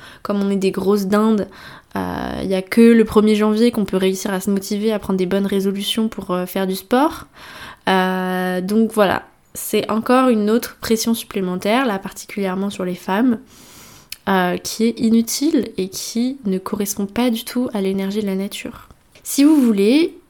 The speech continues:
si vous voulez prendre des résolutions, par exemple vous mettre au sport ou, euh,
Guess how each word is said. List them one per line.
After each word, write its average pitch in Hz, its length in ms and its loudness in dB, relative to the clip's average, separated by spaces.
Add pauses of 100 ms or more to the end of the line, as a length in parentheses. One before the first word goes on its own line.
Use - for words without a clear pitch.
(580)
si - 240 -8
vous 214 120 0
voulez 247 220 4
prendre 262 260 2
des 190 140 2
résolutions, 196 840 2 (440)
par 180 140 -6
exemple 175 340 -2
vous 175 60 -2
mettre 190 240 -2
au 247 80 4
sport 202 800 0
ou, 180 180 -2
euh, 185 100 -4